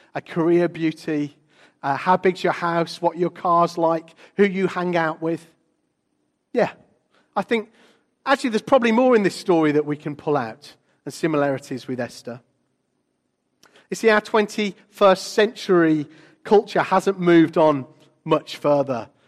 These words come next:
than, than this story that we're looking at here. The world is pretty much still the same underneath. The world, in this example, is King Xerxes. Xerxes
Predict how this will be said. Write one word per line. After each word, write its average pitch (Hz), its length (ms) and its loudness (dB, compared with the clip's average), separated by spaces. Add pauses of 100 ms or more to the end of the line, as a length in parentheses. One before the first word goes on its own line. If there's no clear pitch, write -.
(180)
than, 135 340 -6 (120)
than 147 120 -4
this 143 180 -4
story 143 360 4
that 131 160 -4
we're 139 160 -2
looking 131 320 -8
at 123 120 -8
here. 123 300 -8 (800)
The 160 80 0
world 202 320 6
is 175 80 -4
pretty 262 260 -2
much 180 320 0
still 165 340 2
the 139 120 -8
same 131 500 0 (240)
underneath. 131 680 -4 (2500)
The 185 80 2
world, 180 640 2 (600)
in 165 140 -4
this 147 460 -6
example, 139 540 -4
is 165 180 -4
King 202 440 -2
Xerxes. 139 840 -4 (1160)
Xerxes 196 840 0